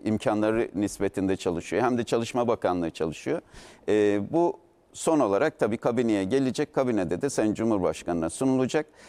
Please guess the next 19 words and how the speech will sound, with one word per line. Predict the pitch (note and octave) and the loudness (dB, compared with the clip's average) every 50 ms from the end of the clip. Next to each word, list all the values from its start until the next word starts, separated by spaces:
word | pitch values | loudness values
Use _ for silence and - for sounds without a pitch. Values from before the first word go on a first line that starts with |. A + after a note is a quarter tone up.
| - - _ | -20 -12 _
ve | G#2 C3+ D#3 - - | 0 0 0 0 2
on | - D3 E3 | 2 2 4
altısında | D#3+ D3 B2 G#2+ - - - - G#2 G#2+ G#2 G#2 | 4 4 2 2 -2 -6 -8 -6 -2 0 2 2
açılacak | G#2 - - G2+ G2 F#2 - G2 - - | 0 0 -2 -2 -2 0 0 -2 -2 -2
mecliste | A#2+ B2+ C3+ A#2+ F2+ - G2 F2 - - D#3 D#3 | 0 0 0 0 -2 -4 -6 -8 -4 -2 -2 0
bir | C3+ C3 G#2+ | 0 0 2
yasal | G#2 G2+ A2 - - C#3 C#3+ C#3+ A#2+ | 2 2 0 2 2 0 2 2 0
düzenleme | G#2 F#2 G#2 G#2 G2 G2 G2 F#2+ F#2+ | -2 -2 -2 0 0 2 2 2 2
olarak | F#2 F#2 F#2+ - C#3+ C#3+ - | 2 2 2 2 2 -2 -2
çıkacak. | - - - G#2+ - F2+ F2+ - | -8 -8 -8 -4 -2 -2 -2 0
Ha, | A2+ G#2+ A2+ G#2 - - | 0 0 0 0 0 2
on | C3+ D#3 | 2 2
yedisinde | F3 F3 E3+ C#3 D#3 D3 - D3 C#3+ C#3+ D#3+ D3+ | 2 2 0 0 -2 -4 -2 -2 0 2 2 2
emekli | C#3+ C#3+ C#3+ C#3+ - D3+ | 2 0 -2 -2 -2 0
maaşları | C#3+ C#3+ C3 C3 B2+ - C#3 A#2+ D#3 | 2 2 2 2 0 -2 0 2 2
ödenmeye | C#3 B2+ A#2 B2+ B2 B2+ B2+ C3 D3+ D3 | 2 4 4 2 2 4 2 2 2 2
başlayacak. | B2+ G2 F2+ - - F2 E2 - D3 E3+ - _ _ _ _ - - - - _ _ _ _ - - | 2 0 0 -2 -8 -8 -6 -4 -4 -6 -6 _ _ _ _ -20 -20 -20 -20 _ _ _ _ -6 0
Yasa | G2+ A2+ A2+ - - D#3 | 0 0 0 2 2 2
yetişmezse | D3 C3+ B2 B2+ - - D#3 - - E3+ F#3 F#3 - - - - C#3 F3 C4 | 2 4 2 0 2 0 -2 -2 0 0 0 0 0 -2 -2 -2 -2 -2 -2